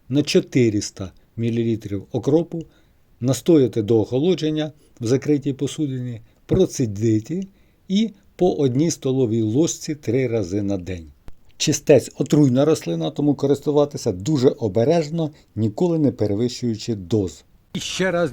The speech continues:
дякую всім шанувальникам зелених скарбів, хто ставить лайки, вподобайки і пише коментарі. І добрим словом підтримує канал. Дякую. Чому інколи картинка труситься,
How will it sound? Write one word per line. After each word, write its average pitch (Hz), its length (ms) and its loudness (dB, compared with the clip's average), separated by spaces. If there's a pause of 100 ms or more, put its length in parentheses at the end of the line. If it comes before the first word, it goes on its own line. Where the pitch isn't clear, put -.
дякую 143 400 -4
всім 139 320 -6
шанувальникам 131 720 -8
зелених 127 400 -10
скарбів, 135 380 -8 (200)
хто - 280 -6
ставить 120 480 -8
лайки, 165 320 -6
вподобайки 151 680 -10 (240)
і 208 80 -6 (120)
пише 139 420 -8
коментарі. 120 640 -6 (300)
І 220 80 -6
добрим 151 520 -4
словом 170 560 -6
підтримує 113 640 -10 (100)
канал. 104 340 -12 (1600)
Дякую. 110 340 -10 (180)
Чому 196 300 6
інколи 165 440 4
картинка 147 560 0
труситься, 127 640 -4